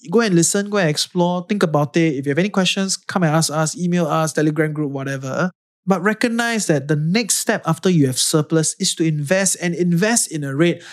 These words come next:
higher than inflation. These are the parameters of the game. This is how wealth is accumulated. You can actually break up how a business, some people say, "Oh, how about do business?"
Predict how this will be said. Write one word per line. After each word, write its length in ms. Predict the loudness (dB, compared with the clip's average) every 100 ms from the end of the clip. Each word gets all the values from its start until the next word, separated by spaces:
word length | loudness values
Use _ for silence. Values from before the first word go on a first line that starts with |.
| -18 -2
higher 480 | 2 4 4 4
than 220 | 2 0 -2
inflation. 800 | -8 -8 -8 -6 -2 0 0 0
These 240 | 0 0 -2
are 140 | -2
the 120 | -4
parameters 920 | -6 -2 0 2 0 -4 -2 0 0 -2
of 180 | -8 -6
the 120 | -8
game. 340 | -2 0 0
This 140 | 0 -2
is 160 | -4
how 260 | -4 0 0
wealth 380 | 0 0 -2 -6
is 160 | -10
accumulated. 960 | -10 -8 -4 -2 0 0 -2 -4 -8 -2
You 160 | 2 2
can 280 | 0 -2 0
actually 580 | -2 0 2 2 2 0
break 320 | 0 0 2
up 180 | -2 -2
how 220 | 0 2
a 60 | 2
business, 500 | 0 0 2 0 -2
some 200 | -2 -2
people 160 | 0 0
say, 140 | 0
"Oh, 100 | 0
how 140 | 0 2
about 180 | 2 2
do 100 | 4
business?" 460 | 4 2 0 -2